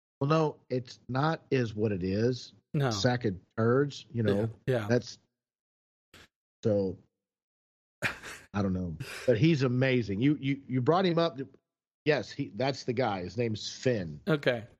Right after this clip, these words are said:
Speaker 2: So, well, you know, and I just thought about that. So we were talking about this. Yeah, me and Nick were having this discussion the other day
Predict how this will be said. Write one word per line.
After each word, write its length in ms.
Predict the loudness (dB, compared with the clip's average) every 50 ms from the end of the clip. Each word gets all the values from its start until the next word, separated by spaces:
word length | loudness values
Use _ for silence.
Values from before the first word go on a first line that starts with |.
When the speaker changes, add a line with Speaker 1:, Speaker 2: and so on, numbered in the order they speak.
| _ _ _ _ _ _ _ _ _ _ _ _ _ _ _ -2
Speaker 2:
So, 400 | 2 2 2 4 2 0 -2 2
well, 200 | 4 4 4 6
you 160 | 6 4 4
know, 180 | 4 4 4 4
and 100 | 4 4
I 100 | 4 2
just 240 | 2 0 -2 0 2
thought 160 | 2 4 4
about 240 | 4 4 2 0 -2
that. 160 | -4 -4 0
So 120 | 2 4 4
we 120 | 6 6 4
were 100 | 4 2
talking 360 | 0 -2 -4 -4 -2 -2 -2
about 280 | 0 -2 -2 -4 -2 -2
this. 340 | 0 0 0 -2 -2 -2 0
Yeah, 200 | 0 0 2 0
me 180 | 0 0 0
and 80 | 0 0
Nick 200 | 0 0 0 0
were 100 | 0 2
having 260 | 2 0 0 0 -2
this 180 | -4 -4 -4 -4
discussion 520 | -6 -4 0 0 0 0 0 -2 -4 -2
the 100 | 0 0
other 200 | 0 2 0 0
day 400 | 0 2 2 2 2 0 0 -2